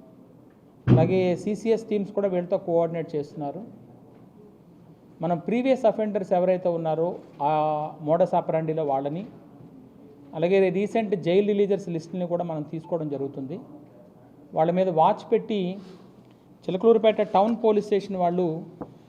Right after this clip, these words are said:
ఆ, షేక్ సు-, సుబానీ అనే అతన్ని అరెస్ట్ చేయడం జరిగింది. ఎర్లియర్ కూడా ఇతని మీద కేసెస్ ఉన్నాయి. ఇతని నుంచి మనం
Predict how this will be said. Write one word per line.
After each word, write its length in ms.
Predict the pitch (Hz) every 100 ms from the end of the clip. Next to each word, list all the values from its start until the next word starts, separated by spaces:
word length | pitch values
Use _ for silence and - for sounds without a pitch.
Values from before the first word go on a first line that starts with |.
| _ -
ఆ, 120 | 135
షేక్ 360 | - 208 226 226
సు-, 280 | 202 180
సుబానీ 460 | 175 190 196 208 208
అనే 140 | 190
అతన్ని 280 | 185 175 175
అరెస్ట్ 220 | 160 160
చేయడం 160 | 185 175
జరిగింది. 320 | 160 156 190
ఎర్లియర్ 340 | 170 175 196 190
కూడా 140 | 196
ఇతని 160 | 185 170
మీద 200 | 170 160
కేసెస్ 380 | 160 156 170
ఉన్నాయి. 280 | 156 151 139 - - - - - - - - -
ఇతని 280 | - 151 196
నుంచి 260 | 196 220 254
మనం 600 | 226 208 202 185 180